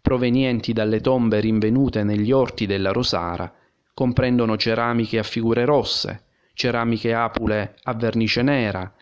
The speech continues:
ceramiche di stile Ignazia e altre tipologie di ceramiche,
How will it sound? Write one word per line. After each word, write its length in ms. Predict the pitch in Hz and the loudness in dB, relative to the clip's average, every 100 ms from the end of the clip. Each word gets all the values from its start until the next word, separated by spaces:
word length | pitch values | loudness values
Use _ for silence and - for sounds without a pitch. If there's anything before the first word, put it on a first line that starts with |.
| - - | -20 -16
ceramiche 560 | - 139 131 156 143 147 | -4 -2 0 2 2 2
di 120 | 135 | 0
stile 300 | 131 - 127 | 0 0 2
Ignazia 680 | 131 127 104 98 - - 120 - _ _ | 2 2 0 -4 -8 -6 -6 -10 _ _
e 120 | - | -4
altre 360 | 147 139 - 127 | -2 -2 -2 -4
tipologie 720 | 117 131 139 147 131 107 107 | -2 0 2 2 0 -2 0
di 100 | 113 | 0
ceramiche, 760 | 110 127 98 95 90 - - | 0 -2 -4 -6 -6 -8 -12